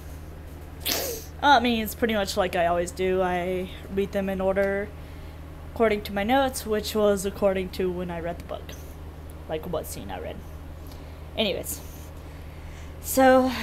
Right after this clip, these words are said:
the first character, Kat Scott, um, she reminded me of myself in high school. She was kind of conceited and just tired of people's shit. Um, I like to think I'm not conceited anymore.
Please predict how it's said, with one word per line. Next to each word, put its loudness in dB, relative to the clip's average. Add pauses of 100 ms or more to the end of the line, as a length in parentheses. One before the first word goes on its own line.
(120)
the -6
first 8
character, 2
Kat 2
Scott, 2 (400)
um, 2 (260)
she 0
reminded 4
me 2
of 2
myself -2
in -2
high 0
school. -8 (560)
She -4
was -2
kind 0
of -2
conceited 0
and -4
just -8
tired -2
of -8
people's -6
shit. -2 (1000)
Um, -2 (520)
I 4
like 8
to 0
think -6
I'm -2
not -2
conceited 0
anymore. 4